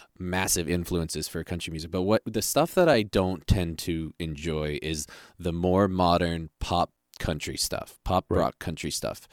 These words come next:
Speaker 2: Right.
Speaker 1: that it's, that it's become. Um, once everything started sounding like Toby Keith, I'm gonna say around two thousand two, <laughs> you know,
Speaker 2: Okay.
Speaker 1: two thousand three, right around the time I started high school, and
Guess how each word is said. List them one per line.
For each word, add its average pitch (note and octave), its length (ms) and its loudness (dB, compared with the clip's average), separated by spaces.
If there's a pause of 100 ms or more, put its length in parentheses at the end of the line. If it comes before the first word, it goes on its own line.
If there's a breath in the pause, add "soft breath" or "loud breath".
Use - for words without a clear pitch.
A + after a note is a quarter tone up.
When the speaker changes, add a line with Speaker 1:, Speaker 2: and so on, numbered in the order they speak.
(240 loud breath)
Speaker 2:
Right. F2+ 200 -4
Speaker 1:
that E2 220 6
it's, D2+ 240 -4
that F2 200 2
it's D#2 140 -2
become. D#2 560 -4
Um, E2 340 -2 (240)
once E3 280 4
everything C3 360 6
started G#2+ 420 6
sounding G2 340 0
like F#2 180 -2
Toby F2+ 300 2
Keith, - 360 0 (640 soft breath)
I'm G#2 160 4
gonna G2 160 8
say F2+ 240 6
around E2+ 360 4
two F#2 160 0
thousand D#2+ 440 0
two, E2 260 0 (160)
<laughs> - 720 2
you C#3 160 6
know, A2 180 6
Speaker 2:
Okay. A2 180 4
Speaker 1:
two G#2 80 10
thousand F2+ 300 6
three, F#2 220 4 (200 loud breath)
right B2 160 10
around C#3+ 240 8
the G#2+ 60 2
time G2+ 180 4
I G2 40 2
started F#2+ 320 2
high F2+ 120 2
school, E2+ 280 0
and D#2 160 -8